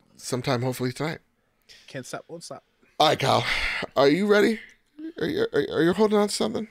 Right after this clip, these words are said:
Speaker 2: Yes.
Speaker 1: All right. It's time to prepare the drop. Here are the latest steals and deals coming to the PlayStation storefront. On May twenty-third, we have After Us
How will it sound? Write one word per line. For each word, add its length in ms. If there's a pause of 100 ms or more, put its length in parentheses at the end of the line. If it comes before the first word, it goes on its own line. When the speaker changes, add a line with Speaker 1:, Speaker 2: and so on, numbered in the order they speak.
(720)
Speaker 2:
Yes. 680 (180)
Speaker 1:
All 140
right. 200 (280)
It's 240
time 380 (560)
to 120
prepare 720
the 160
drop. 520 (400)
Here 260
are 40
the 100
latest 320
steals 380
and 120
deals 440 (340)
coming 400 (240)
to 140
the 160
PlayStation 1040
storefront. 800 (840)
On 160
May 160
twenty-third, 640 (240)
we 140
have 300
After 420
Us 320